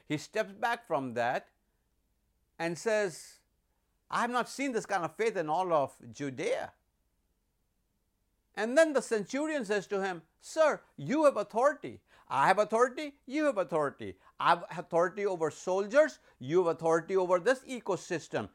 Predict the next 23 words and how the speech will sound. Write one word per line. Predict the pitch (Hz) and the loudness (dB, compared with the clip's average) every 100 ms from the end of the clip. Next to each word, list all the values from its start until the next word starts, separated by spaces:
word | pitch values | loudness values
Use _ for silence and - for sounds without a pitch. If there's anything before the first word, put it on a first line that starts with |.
| _ _ - | _ _ -6
I | 123 156 | 2 2
tell | 156 196 185 | 4 0 0
my | 170 | 0
soldiers | 156 185 175 196 165 | -2 -2 -2 -2 0
where | 143 170 | 0 0
to | 170 | -2
go, | 147 165 | 0 2
what | 175 170 175 | 4 2 0
to | 165 | -8
do, | 139 180 196 | -4 0 2
when | 160 160 | 0 -2
to | 170 | -6
come, | 139 175 220 | -4 -2 -2
and | 185 160 | -4 -4
they | 156 | -4
do | 123 139 156 | -4 -6 -2
that. | 196 262 - | -2 -2 -4
You | 202 269 | -12 -12
speak | - 262 | -12 -10
the | 214 | -8
word, | 196 226 226 | -4 -6 -6
it'll | 202 | -10
happen." | 170 107 - - - | -6 -8 -8 -14 -16